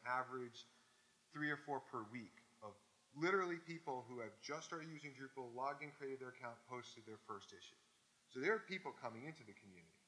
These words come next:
but there must be people going out of the community. And my only optimistic hope when I say something like that is that for every, like, you know, site we lose, it's a small hobbyist site, and we're gaining one giant enterprise site. I don't know how realistic that is, but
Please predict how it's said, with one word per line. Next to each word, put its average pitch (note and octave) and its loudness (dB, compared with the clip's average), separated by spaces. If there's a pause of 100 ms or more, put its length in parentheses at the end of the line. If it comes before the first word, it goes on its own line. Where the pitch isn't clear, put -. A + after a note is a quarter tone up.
(260)
but B2 -4
there B2 2
must C#3+ 4
be B2+ -4
people A#2+ -8
going G#2+ -6
out G#2 -2
of G2 -10
the - -18
community. F#2 -18 (540)
And A#2+ -6
my C3 10
only D#3+ 4
optimistic C#3 0
hope A2+ -4
when G#2+ -6
I G#2 -6
say G#2+ -8
something G#2 -12
like G#2 -12
that G2+ -4
is F#2+ -12
that G2 -6
for A#2 0
every, C3+ 0
like, A#2 -2 (360)
you C3 -2
know, G#2+ 0 (260)
site E3+ 8
we D#3+ 2
lose, D#3 0
it's C3+ -4
a B2 -2
small C#3+ 4
hobbyist D3 2
site, D#3 0
and C3+ -4
we're A#2+ -4
gaining B2+ -2
one A#2 -4
giant A2+ 2
enterprise G#2+ -12
site. - -16 (240)
I C#3+ 6
don't E3+ 4
know E3+ 6
how E3+ 8
realistic C#3 -2
that G#2+ 0
is, G#2 -4 (720)
but A2+ 6